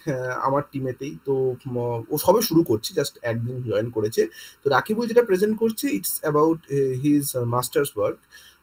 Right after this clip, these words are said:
আম, তো আমি just খুব সংক্ষেপে বলে দিচ্ছি যে কে-, এই জিনিসটা কু-, আমি, আমি জানি যে খুব একটা প-, মানে প্রচলিত নয়, আহ, যে সেমিকন্ডাক্টর ইন্ডাস্ট্রিতে যে কাজটা হয়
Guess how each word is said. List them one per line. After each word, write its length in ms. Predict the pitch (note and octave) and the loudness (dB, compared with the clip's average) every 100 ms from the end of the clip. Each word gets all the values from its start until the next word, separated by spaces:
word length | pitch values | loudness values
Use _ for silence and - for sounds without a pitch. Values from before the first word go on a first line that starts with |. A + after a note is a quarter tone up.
| _ | _
আম, 680 | A#2 A#2 A2+ A2 A2 G#2+ A2 - | -4 -2 -2 -2 -2 -4 -8 -4
তো 360 | A#2 A2+ A2 G2+ - | -2 0 0 -4 -4
আমি 200 | C#3+ F#3 | 0 4
just 220 | A#3 A#3+ | 4 4
খুব 120 | C#4 | -2
সংক্ষেপে 440 | - F3+ G#3 B3 B3+ | 0 0 0 0 2
বলে 220 | G3+ F#3 | 4 4
দিচ্ছি 300 | F#3 - A#3 | 0 -6 -4
যে 200 | G#3+ G#3 | 2 2
কে-, 220 | F3+ E3+ | 2 0
এই 140 | F3 E3+ | -2 0
জিনিসটা 520 | E3 F3+ - G#3 G3 | -2 -2 0 2 2
কু-, 220 | F#3+ F3 | 0 -6
আমি, 280 | - E3+ E3 | -2 -2 -2
আমি 200 | - F3 E3+ | -4 -4 0
জানি 340 | D#3 E3+ G3+ | 2 2 0
যে 140 | F#3 F#3 | -4 -10
খুব 180 | - E3+ | -4 -2
একটা 300 | F#3 - F#3+ | -2 0 -4
প-, 240 | F#3+ C#3+ - _ | 0 -2 -2 _
মানে 160 | D3+ C#3+ | 0 0
প্রচলিত 500 | - D#3+ G3 F#3+ F#3 | 0 0 2 0 0
নয়, 320 | D#3+ C3 D#3 G#4+ - - - | 2 0 -2 -4 -12 -20 -14
আহ, 180 | A#2+ A#2 | -6 -4
যে 120 | A#2+ | -4
সেমিকন্ডাক্টর 640 | D3 E3 F#3 G#3 G#3+ G#3 A3 | -2 0 2 0 0 -2 -2
ইন্ডাস্ট্রিতে 500 | G3 F#3+ F#3+ G#3 G3+ | 0 -2 -4 -8 -6
যে 120 | G#3+ | -4
কাজটা 420 | E3 C#3+ - F#3 | 0 0 0 -6
হয় 360 | D#3+ C3 A2 | -2 0 0